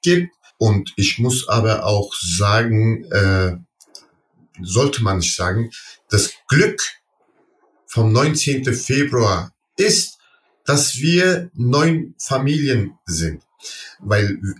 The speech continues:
erstens wäre nur Gökhan getötet oder wäre nur ein, zwei Familien, äh, beteiligt gewesen. Ich denke nicht, dass wir überhaupt diesen Präsenz, äh, geschafft hätten, dass wir diesen Aufmerksamkeit,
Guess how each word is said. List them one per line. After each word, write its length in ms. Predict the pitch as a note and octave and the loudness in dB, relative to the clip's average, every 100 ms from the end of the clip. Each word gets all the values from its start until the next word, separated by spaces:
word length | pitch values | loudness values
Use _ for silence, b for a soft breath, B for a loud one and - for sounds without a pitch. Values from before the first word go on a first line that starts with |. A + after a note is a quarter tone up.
| _ | _
erstens 540 | C3+ D3+ C3+ A#2 - - | 0 0 0 -2 -2 -6
wäre 640 | G2 G#2 B2 C3 B2+ B2+ A2+ | -4 2 2 2 0 0 0
nur 260 | A2+ G2 | 0 0
Gökhan 460 | - D#3+ D3 A#2 G#2+ | 0 -2 -2 -4 -2
getötet 520 | G2 - G2+ G2 - | -4 -4 -4 -4 -6
oder 380 | - G2+ F#2 F#2 | -2 -2 -2 0
wäre 320 | G#2 G#2 G#2 | 0 2 0
nur 260 | G#2 G2 G2 | 0 -2 0
ein, 220 | G#2+ G#2+ | -2 -2
zwei 300 | - A#2+ C#3 | -2 0 0
Familien, 680 | B2+ A2+ G#2+ G2 G2+ G2 F#2+ | 0 0 0 0 0 -2 -2
äh, 200 | F#2+ F2+ - | -2 -2 -4
beteiligt 580 | G2 - F#2 F2+ E2+ - | -10 -4 -4 -4 -8 -8
gewesen. 580 | F2 F#2 E2+ G#2 A#2 B B B B B - | -4 -4 -2 -2 -2 B B B B B -2
Ich 240 | A#2 - | 0 2
denke 460 | A#2 A#2+ A#2+ B2 A2+ | 0 0 0 0 4
nicht, 480 | A2 C#3 - - A#2+ | 4 4 0 -2 0
dass 280 | A2+ - G#2+ | 0 0 -2
wir 480 | A2 A#2+ A#2 - | 0 2 2 0
überhaupt 640 | - G#2+ G#2 F#2 A#2 A#2+ - _ - F#2+ | -2 -2 -2 0 0 -2 -6 _ -20 -4
diesen 600 | A2+ A#2 G#2 A2 G#2 - | 0 0 2 2 0 -2
Präsenz, 680 | - F#2+ F#2+ A#2 B2 - - _ - | -2 -2 0 0 0 -4 -6 _ -6
äh, 300 | - G#2+ G#2 G2+ | 0 0 0 -2
geschafft 420 | A#2 A#2 A#2+ - | -4 -4 -6 -4
hätten, 420 | B2+ B2+ B2+ B2+ B B B B - | -4 -4 -6 -6 B B B B -2
dass 280 | G#2 - G#2+ | 0 0 2
wir 300 | G#2+ G#2 G2+ | 2 2 0
diesen 320 | G2 F#2+ G2 | -2 0 0
Aufmerksamkeit, 960 | - A2+ B2 B2 - A#2+ A#2+ A#2+ A2+ | 0 -2 0 -2 0 -2 0 -2 -2